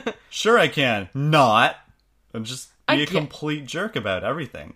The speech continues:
Speaker 1: Yeah, I guess so. It just seems like it would be more efficient to not have a Janet at all.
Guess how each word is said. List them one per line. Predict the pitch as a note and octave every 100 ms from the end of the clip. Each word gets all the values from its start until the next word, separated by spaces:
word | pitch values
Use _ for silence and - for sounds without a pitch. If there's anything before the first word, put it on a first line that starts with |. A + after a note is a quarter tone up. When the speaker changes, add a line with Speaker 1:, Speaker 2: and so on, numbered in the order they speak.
| _
Speaker 1:
Yeah, | G3 A3 A3+
I | F3
guess | D#3+ E3+ A#3+ -
so. | D3+ C#3
It | E3
just | F#3 G#3+ -
seems | G#3+ G3+ F#3
like | F3+
it | F#3 F3
would | D#3+
be | F3
more | E3+ E3 D#3
efficient | D3 - F3+ - A3 B3+ B3+ _ _ _ _ _ _ -
to | A3
not | G3+ F3+ F3
have | F3+
a | E3+
Janet | D#3+ E3+ D#3+ D3
at | D3+
all. | D3+ D3+